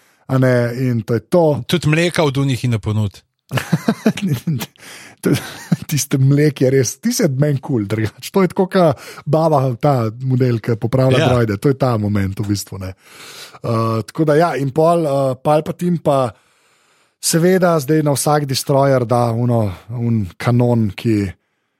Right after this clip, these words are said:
Speaker 1: lahko uniči planet, ker zakaj pa ne, kar je seveda v zgodbi razloženo tako,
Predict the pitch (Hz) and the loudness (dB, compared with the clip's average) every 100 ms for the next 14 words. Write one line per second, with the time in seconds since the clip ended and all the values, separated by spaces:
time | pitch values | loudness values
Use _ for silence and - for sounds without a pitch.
0 | _ _ _ 120 123 117 123 120 131 120 | _ _ _ 0 0 2 0 2 2 -2
1 | - 110 123 143 135 - 110 98 101 120 | 0 0 2 2 0 -4 -4 -4 -2 0
2 | 110 110 120 151 143 - _ _ _ _ | 0 0 2 2 0 -4 _ _ _ _
3 | 135 127 120 - 127 127 123 110 107 107 | 0 2 0 -2 0 0 0 -2 -2 -2
4 | 127 120 107 107 110 123 120 - 131 123 | 0 0 -2 -2 0 0 -2 -2 0 0